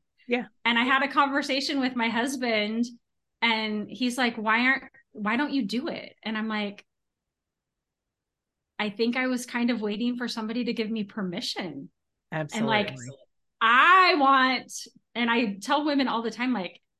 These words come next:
Speaker 2: "Here's your permission. Dream. Go after it. Do what
Speaker 1: Oh,
Speaker 2: you
Speaker 1: I
Speaker 2: wanna
Speaker 1: love
Speaker 2: do."
Speaker 1: that.
Speaker 2: <laughs>
Speaker 1: Yeah, absolutely. Yeah.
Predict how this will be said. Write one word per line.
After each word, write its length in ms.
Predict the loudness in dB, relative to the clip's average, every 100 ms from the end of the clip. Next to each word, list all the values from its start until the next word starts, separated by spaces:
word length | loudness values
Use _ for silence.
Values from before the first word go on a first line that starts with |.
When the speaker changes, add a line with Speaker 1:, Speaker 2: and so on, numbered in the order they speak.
| -6
Speaker 2:
"Here's 220 | -4 -2
your 120 | -4
permission. 640 | -6 -6 -4 -4 -8 -14 -20 _ _ _ _ _ _
Dream. 560 | -6 -2 -2 -2 -6 -12 _ _ _ _ _ -2
Go 220 | 2 4
after 420 | 2 0 -6 -6
it. 140 | -8 -14 _ _ -6
Do 180 | 0 2
what 200 | 2 2
Speaker 1:
Oh, 40 |
Speaker 2:
you 140 | 2
Speaker 1:
I 40 | 0
Speaker 2:
wanna 120 | 0
Speaker 1:
love 200 | 0 0
Speaker 2:
do." 80 | 2
Speaker 1:
that. 360 | 2 2 0 -8 _ -18 -6
Speaker 2:
<laughs> 160 | -6 -4 -6 -2
Speaker 1:
Yeah, 640 | 4 6 6 4 2 0 -4 _
absolutely. 720 | -4 -4 -2 0 0 2 2
Yeah. 180 | 2